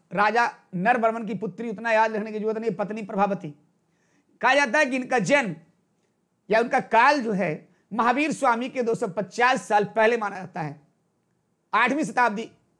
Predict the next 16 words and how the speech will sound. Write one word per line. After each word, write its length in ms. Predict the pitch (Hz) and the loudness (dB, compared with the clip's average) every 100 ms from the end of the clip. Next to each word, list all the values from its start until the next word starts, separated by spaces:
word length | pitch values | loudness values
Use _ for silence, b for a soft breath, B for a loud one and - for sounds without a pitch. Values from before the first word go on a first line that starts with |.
| - | -12
ईसा 180 | 208 240 | -4 -2
पूर्व 220 | 190 160 | -2 -6
में। 100 | 143 - _ _ _ _ _ _ _ _ - | -8 -18 _ _ _ _ _ _ _ _ 2
और 120 | 240 | 2
ये 80 | 262 | 2
तीस 440 | - 262 330 233 | -2 0 0 2
वर्ष 280 | 247 254 - | 0 0 0
की 100 | 233 | 4
आयु 240 | 226 220 | 4 4
में 320 | 208 208 254 _ _ _ _ _ _ _ _ _ _ | -2 -8 -10 _ _ _ _ _ _ _ _ _ _
संन्यास 440 | 233 220 233 165 | -2 2 2 2
ग्रहण 240 | 190 190 | 0 0
किया, 220 | 185 156 143 - | -2 -6 -8 -8
गृह 160 | 180 247 | -2 -2
त्याग 280 | - 214 185 | 2 2 2
करके। 260 | 175 - | -2 -8